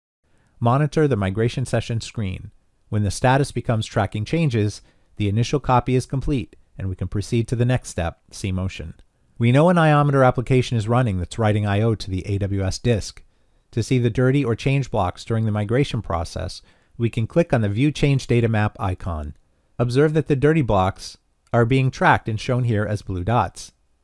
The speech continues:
We can also click on the I Q O S button and see the I Os are written now to the production disk in the Oracle Windows Cloud V M. Synchronization is now at a hundred percent, and the session is in the tracking changes state.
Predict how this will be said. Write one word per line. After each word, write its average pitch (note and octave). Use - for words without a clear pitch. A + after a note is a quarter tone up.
We A#2
can G#2+
also A#2+
click -
on A2+
the G#2+
I G2+
Q A2
O G2+
S G#2+
button C3+
and G#2+
see B2+
the A2
I A2
Os A#2+
are F#2+
written A2+
now A2+
to -
the G2+
production C#3
disk F#2+
in C3+
the C#3
Oracle A#2
Windows G2+
Cloud E2+
V F2
M. G2
Synchronization F3+
is C3
now B2
at A#2
a A2+
hundred A2+
percent, G2+
and G2+
the G2
session A#2
is G#2+
in A2
the G#2+
tracking F2+
changes F2
state. -